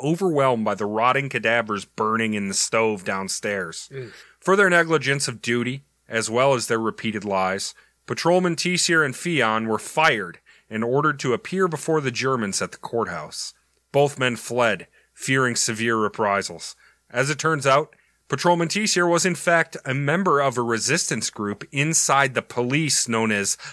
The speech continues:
Speaker 1: L'Année de la Police.
Speaker 2: <laughs>
Speaker 1: He escaped by jumping out of the window of the courthouse like
Speaker 2: Oh,
Speaker 1: a fucking badass.
Speaker 2: I was gonna say, damn.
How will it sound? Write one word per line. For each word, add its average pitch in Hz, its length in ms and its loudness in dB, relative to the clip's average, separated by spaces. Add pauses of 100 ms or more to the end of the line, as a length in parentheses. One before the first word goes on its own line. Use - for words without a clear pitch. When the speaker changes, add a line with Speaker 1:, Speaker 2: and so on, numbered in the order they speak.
Speaker 1:
L'Année 120 720 4
de 127 160 4 (180)
la 117 200 4
Police. 139 800 0
Speaker 2:
<laughs> 160 1120 -10
Speaker 1:
He 190 160 2
escaped 131 400 2
by 110 100 2
jumping 139 440 -2
out 117 200 0
of 110 100 -8
the 104 60 -6
window 107 380 -2
of 95 80 -4
the 82 60 -10
courthouse 104 760 -2
like 104 180 -2
Speaker 2:
Oh, 226 60 0
Speaker 1:
a 185 40 0
fucking 113 500 -2
badass. 110 440 2
Speaker 2:
I 135 140 2
was 156 200 -2
gonna 160 260 0
say, 180 560 0
damn. 139 340 -2